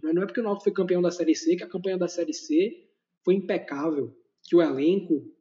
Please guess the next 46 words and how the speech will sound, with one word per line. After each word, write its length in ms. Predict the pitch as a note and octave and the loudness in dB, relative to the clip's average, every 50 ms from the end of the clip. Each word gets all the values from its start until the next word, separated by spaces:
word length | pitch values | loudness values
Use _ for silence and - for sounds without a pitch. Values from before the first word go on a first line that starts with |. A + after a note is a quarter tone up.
| _ _ _ | _ _ _
tava 220 | - D#3 D#3 D#3+ | -4 0 0 0
pronto 320 | D#3 - D3+ D3+ E3 E3 - | 0 0 0 0 0 0 2
pra 120 | F3 D#3+ | 0 0
jogar 200 | D3 D3+ D3 D3+ | 2 2 0 0
uma 100 | D3+ D3 | -2 -2
Série 220 | - - D#3 C#3+ | -4 -4 -4 -4
B. 380 | C3 B2 B2+ C3+ C#3 C#3+ - - _ _ _ _ _ _ _ _ _ _ _ _ _ _ _ _ _ _ _ _ _ _ _ _ _ _ - D4 D4+ - | -4 -4 -4 -4 -4 -6 -8 -12 _ _ _ _ _ _ _ _ _ _ _ _ _ _ _ _ _ _ _ _ _ _ _ _ _ _ -16 -16 -6 -2
Tem 120 | F#3 G#3+ B3 | -2 0 0
que 60 | - | 0
se 60 | C#4+ | 0
haver 180 | A#3 F#3 F#3 G3+ | 2 4 4 4
esse 120 | G3 - | 4 4
entendimento 600 | A3+ - G3 G3 G3+ G3 F3+ F#3 A3 B3+ B3+ D#4+ | 2 2 2 2 2 2 2 2 0 0 -2 -4
pra 160 | E4 D4 C#4+ | -4 -2 -4
que 440 | C#4+ - - G#3+ A#3 C4+ D4+ - - _ _ _ _ _ _ _ _ _ _ _ _ _ _ - | -4 -4 -6 -6 -4 -4 -6 -8 -10 _ _ _ _ _ _ _ _ _ _ _ _ _ _ -2
você 220 | E3+ F3 E3+ - | -2 0 2 4
não 180 | G3+ G#3 G#3 F#3+ | 4 4 4 2
traga 280 | - F3 F3 E3+ F3 D#3 | 2 2 2 4 4 4
jogadores 500 | E3 E3+ D#3+ E3+ D#3+ D#3 D#3 D#3 D3+ - | 4 4 2 2 4 4 4 4 4 0
que 140 | - D#3+ | -2 0
nunca 240 | D#3+ G#3 D4 - B3+ | 0 2 2 4 4
jogaram 380 | F3 F#3+ F#3+ E3 D3+ D3+ D#3 D3+ | 4 4 2 0 0 2 2 4
nem 120 | F3 A#3 | 2 2
uma 120 | C4 B3+ G#3 | 0 -2 -4
Série 240 | - A3 G#3+ G3+ | -2 -2 -2 0
B 180 | F3 D#3+ F#3 - | 2 4 2 2
com 140 | - B3+ A3 | 2 0 0
dois 220 | G#3+ A#3 A#3 F3+ | 2 2 2 4
anos 140 | G#3+ A3 F3+ | 2 2 2
de 80 | F3+ G3+ | 0 0
contrato 440 | - G#3 F#3 - E3+ F3+ G#3 - | -2 -2 -2 -2 -4 -6 -6 -4
pra 120 | - A#3+ A3+ | -4 -4 -2
jogar 180 | A#3 A3+ G#3+ | -2 0 0
uma 120 | G#3+ A3 G#3+ | 0 -2 -2
Série 220 | - A3+ A3 G3 | -2 -4 -4 -4
B, 440 | E3+ C#3+ C#3+ D#3+ F3 F3 - - - _ _ _ _ _ - | 0 2 2 2 2 0 -2 -10 -20 _ _ _ _ _ -8
pra 120 | - F3+ | -6 -4
trazer 240 | F3 G3+ F#3 D#3+ E3 | -2 0 0 2 4
um 80 | F#3 F3 | 4 4
jogador 380 | F3 F3+ F3 E3+ D#3+ D#3 D#3+ | 4 2 2 2 4 4 4
que 160 | D#3+ D#3 E3+ C#3+ | 4 2 -2 0
vem 300 | C#3+ E3 F3 F#3 F3+ E3 | 2 2 2 2 2 0
discreto 500 | F3 F3 - - D#3 E3 E3 E3 E3 E3+ | -2 -4 -4 0 2 4 4 4 2 0
na 100 | E3 D#3 | -2 -2
Série 300 | - - E3 D3 D3 C#3+ | -2 -2 0 0 0 -2
A, 260 | C#3+ D#3+ - - | -2 -6 -8 -10